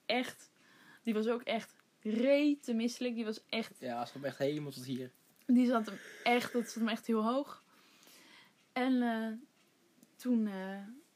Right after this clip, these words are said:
Speaker 1: nou, toen, eh, zijn we met z'n drieën <laughs> zijn we naar
Speaker 2: Ja.
Speaker 1: de wc gelopen.
Speaker 2: Is toch verschrikkelijk?
Speaker 1: <laughs> Toen zei ik tegen Bart, "Nou, doe maar je Tactical
Speaker 2: Ja.
Speaker 1: Barbie." En,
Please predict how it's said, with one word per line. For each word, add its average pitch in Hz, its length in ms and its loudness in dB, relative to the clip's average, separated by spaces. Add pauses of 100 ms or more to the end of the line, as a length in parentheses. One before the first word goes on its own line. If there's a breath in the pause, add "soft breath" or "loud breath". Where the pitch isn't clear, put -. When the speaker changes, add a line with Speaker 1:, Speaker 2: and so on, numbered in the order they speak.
(380)
Speaker 1:
nou, 196 300 0
toen, 208 280 -4
eh, 190 200 -8 (760)
zijn 247 240 2
we 214 60 2
met 233 140 2
z'n 226 120 -2
drieën 269 460 6
<laughs> - 0 -
zijn - 300 8
we 415 180 2
naar 480 180 10
Speaker 2:
Ja. - 60 2 (100)
Speaker 1:
de 330 420 2
wc - 160 -2
gelopen. - 320 2
Speaker 2:
Is - 60 -10
toch - 120 4
verschrikkelijk? - 520 -4
Speaker 1:
<laughs> - 40 -8
Toen 480 100 0 (100)
zei 277 240 -2
ik 247 60 -10
tegen 247 240 -6
Bart, 233 220 -4
"Nou, 196 240 -2 (500 loud breath)
doe 277 100 0
maar 262 260 2
je 285 100 4
Tactical - 600 -2
Speaker 2:
Ja. 320 160 8
Speaker 1:
Barbie." - 580 4 (1160 loud breath)
En, 359 120 4